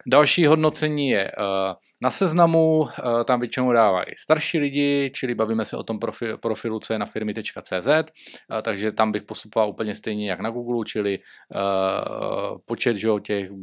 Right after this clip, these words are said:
hvězdiček, jo, já nevím, jestli čtyři celý osm, čtyři celý devět,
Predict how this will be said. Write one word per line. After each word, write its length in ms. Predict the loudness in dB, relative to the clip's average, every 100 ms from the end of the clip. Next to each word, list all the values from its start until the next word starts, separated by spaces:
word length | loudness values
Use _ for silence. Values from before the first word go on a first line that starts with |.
| -12
hvězdiček, 640 | -4 -4 -4 -4 0 0 -2 -8 -10
jo, 280 | -4 -2 -4
já 120 | -8 -10
nevím, 160 | -12
jestli 220 | -14 -16 -18 -18
čtyři 280 | -12 -10 -8
celý 480 | -8 -8 -8 -10 -14 -12
osm, 320 | -12 -12 -14
čtyři 220 | -14 -16
celý 240 | -12 -10 -8
devět, 460 | -6 -4 -4 -6